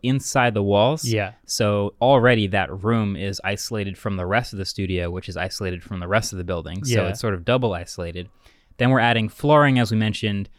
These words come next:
Speaker 1: uh, which is something we've already done in here, but that's gonna be starting to take away the echo from the top
Speaker 2: Mm-hmm.
Speaker 1: to the bottom, the bass traps in the corners, which we've done in every room we've ever shot
Speaker 2: Yeah.
Speaker 1: audio in.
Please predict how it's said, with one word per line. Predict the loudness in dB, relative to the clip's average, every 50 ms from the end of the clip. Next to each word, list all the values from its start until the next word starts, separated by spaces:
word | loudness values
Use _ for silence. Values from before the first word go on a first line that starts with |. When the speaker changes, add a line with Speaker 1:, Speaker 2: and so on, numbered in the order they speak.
| _ _ _ _ -2
Speaker 1:
uh, | 0 0 2
which | 0 0 -4
is | -4 -4
something | -4 -2 0 2 2
we've | 2 2
already | 4 4 4 4 4 2 2
done | 0 0 0
in | -2 -4
here, | -4 -2 0 2 2 2 0
but | 0 -2 -2
that's | -2 -2 -2 -2 -2
gonna | -4 -4 -4
be | -4 -4 -4 -4 -6 -6 -10 _ _ _ -10
starting | -2 0 2 2 2
to | 0 0
take | 0 2 4 4
away | 4 6 6 4 4 2 0 -2 -4 _ -10
the | -6 -4 -4 -2 0 0
echo | -2 0 0 0 2 2 0
from | -2 -4 -4 -2 0 2 2 2
the | 2
top | 2 2 2 2 0
Speaker 2:
Mm-hmm. | -2
Speaker 1:
to | -4 -6
the | -2
bottom, | 2 4 6 6 6 6 4 4 2 0 -4 -10 -16 _ _ -12 -8
the | -6 -4
bass | 0 0 0 0 -2
traps | -2 0 0 0 0 0 -2 -6
in | -6 -6
the | -4
corners, | -2 2 4 4 6 6 4 4 2 2 0
which | -4 -4 -4
we've | -6 -6 -6 -4 -2
done | -2 -2 -2 -2 -4
in | -6 -6 -2
every | 0 0 2 2 2 0
room | 0 0 0 0
we've | 0 -2
ever | -2 -4 -6 -8
shot | -6 -4 -4 -2 -2 -2
Speaker 2:
Yeah. | -2 0 0 0
Speaker 1:
audio | 0 0 -2 -4 -4 -4
in. | -6 -6 -8 -8